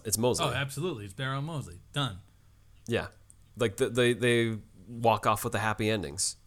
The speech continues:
Speaker 1: you know?
Speaker 2: Mm-hmm. And
Speaker 1: They're
Speaker 2: Barrow's
Speaker 1: gonna
Speaker 2: a,
Speaker 1: be
Speaker 2: like, we,
Speaker 1: A-okay.
Speaker 2: we've already thoroughly, there's not, not too much for us to discuss because we've already talked about how important these characters are. But
Speaker 1: Yeah.
Speaker 2: this is a, it's a banger of a movie for these two. And Barrow doesn't get all that much screen time,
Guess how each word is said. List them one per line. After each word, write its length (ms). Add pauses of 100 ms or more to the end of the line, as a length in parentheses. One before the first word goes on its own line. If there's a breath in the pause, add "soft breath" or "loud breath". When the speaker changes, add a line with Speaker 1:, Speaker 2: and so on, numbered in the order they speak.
Speaker 1:
you 120
know? 140
Speaker 2:
Mm-hmm. 200 (380)
And 100
Speaker 1:
They're 100
Speaker 2:
Barrow's 260
Speaker 1:
gonna 100
Speaker 2:
a, 60
Speaker 1:
be 180
Speaker 2:
like, 180
we, 80
Speaker 1:
A-okay. 100
Speaker 2:
we've 220
already 240
thoroughly, 420
there's 320
not, 160 (200)
not 180
too 100
much 160
for 160
us 180
to 100
discuss 420
because 240
we've 100
already 200
talked 240
about 200
how 80
important 340
these 120
characters 320
are. 240 (540 soft breath)
But 220 (160)
Speaker 1:
Yeah. 180 (240)
Speaker 2:
this 200
is 140
a, 320
it's 180
a 140 (580)
banger 440
of 100
a 60
movie 300
for 140
these 280
two. 320 (280)
And 260
Barrow 300
doesn't 260
get 220
all 140
that 140
much 200
screen 520
time, 320